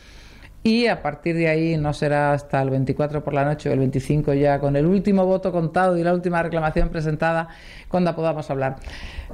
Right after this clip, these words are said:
Pero lo que hay que hablar cuando no hay mayorías, y en Aragón eso lo sabemos bien, porque somos una tierra muy plural políticamente hablando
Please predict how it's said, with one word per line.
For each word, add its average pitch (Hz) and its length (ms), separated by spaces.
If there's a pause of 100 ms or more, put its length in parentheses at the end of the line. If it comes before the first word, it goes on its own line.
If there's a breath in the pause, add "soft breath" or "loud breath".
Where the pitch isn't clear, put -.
Pero 214 500
lo 196 140
que 220 60
hay 226 100
que 262 80
hablar 240 280
cuando 170 300
no 180 60
hay 190 100
mayorías, 185 600
y 170 40
en 143 80
Aragón 139 320
eso 139 160
lo 135 80
sabemos 135 380
bien, 220 260
porque 160 220
somos 135 260
una 135 180
tierra 143 320
muy 147 160
plural 151 380
políticamente 147 500
hablando 202 440